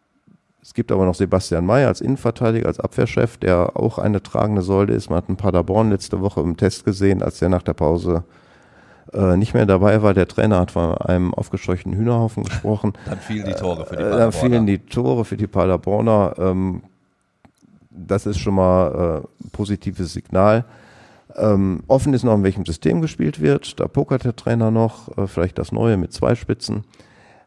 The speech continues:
Speaker 1: Ähm, ja, Saarbrücken hatte vor der Winterpause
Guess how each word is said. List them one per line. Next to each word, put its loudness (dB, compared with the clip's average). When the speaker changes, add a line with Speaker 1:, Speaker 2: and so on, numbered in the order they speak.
Speaker 1:
Ähm, 2
ja, 4
Saarbrücken 2
hatte 0
vor 2
der 2
Winterpause -2